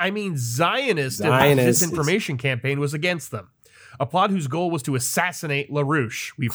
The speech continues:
Speaker 2: Classic.
Speaker 1: these stories before.
Speaker 2: Yeah, classic
Speaker 1: Later,
Speaker 2: LaRouche.
Speaker 1: LaRouche, surrounded by armed bodyguards,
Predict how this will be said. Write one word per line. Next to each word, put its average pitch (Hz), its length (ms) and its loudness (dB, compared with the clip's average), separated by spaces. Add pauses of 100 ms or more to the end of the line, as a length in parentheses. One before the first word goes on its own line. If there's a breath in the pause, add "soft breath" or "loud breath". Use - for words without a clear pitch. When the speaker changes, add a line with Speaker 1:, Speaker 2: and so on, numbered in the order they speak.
Speaker 2:
Classic. 117 180 0
Speaker 1:
these - 60 -4
stories 110 320 -4
before. 131 420 -4 (300)
Speaker 2:
Yeah, 104 100 -4
classic - 420 -4
Speaker 1:
Later, 254 240 4
Speaker 2:
LaRouche. 143 460 2
Speaker 1:
LaRouche, - 120 -8
surrounded 190 500 0
by 170 240 0
armed 196 400 0
bodyguards, 131 760 -2